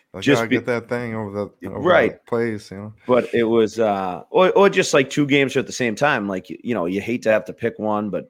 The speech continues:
Speaker 2: but, you know, whatever. You, you alternate and do the best.
Speaker 1: <laughs>
Speaker 2: But it was good to see all the kids, and I wanted to give a shout out. So my two thousand eleven team did, uh, qualify over the weekend for the, uh, Pee Wee Quebec tournament,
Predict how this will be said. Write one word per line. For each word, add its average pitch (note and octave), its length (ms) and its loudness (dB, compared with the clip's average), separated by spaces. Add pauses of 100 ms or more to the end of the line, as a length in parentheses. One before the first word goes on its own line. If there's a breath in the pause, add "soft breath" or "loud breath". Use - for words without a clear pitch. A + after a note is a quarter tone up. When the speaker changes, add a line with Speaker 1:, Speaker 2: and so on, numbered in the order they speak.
(120)
Speaker 2:
but, F2 200 -6 (220)
you G#2 100 -12
know, D2+ 80 -10
whatever. D#2 380 -2
You, D#2 280 -12
you F2 120 -10
alternate F2+ 540 -4
and E2+ 80 -16
do F#2 100 -6
the F2+ 80 -6
best. - 320 -6
Speaker 1:
<laughs> - 0 -
Speaker 2:
But E2+ 200 -8 (420 soft breath)
it B2+ 80 4
was C#3 180 6
good D3 200 2
to B2+ 60 -6
see C3+ 200 2
all B2+ 160 6
the A#2 80 0
kids, B2 340 2
and A#2 80 0
I A2+ 60 0
wanted A#2 220 0
to A#2 60 -4
give G#2+ 120 -4
a G#2+ 40 -4
shout A#2 280 2
out. A2+ 160 0
So A2 80 -6
my G#2 140 -2
two A2+ 180 -8
thousand G#2 380 0
eleven G#2+ 340 0
team G#2 320 -6
did, G#2 320 -2
uh, F2+ 400 -4
qualify G2+ 640 0
over F#2+ 240 -2
the F#2+ 80 -4
weekend G2+ 560 -6 (400 soft breath)
for G2+ 220 0
the, F#2 260 -4
uh, F2 180 -2
Pee A2+ 200 -4
Wee G#2+ 120 0
Quebec G#2 440 0
tournament, G2 520 -4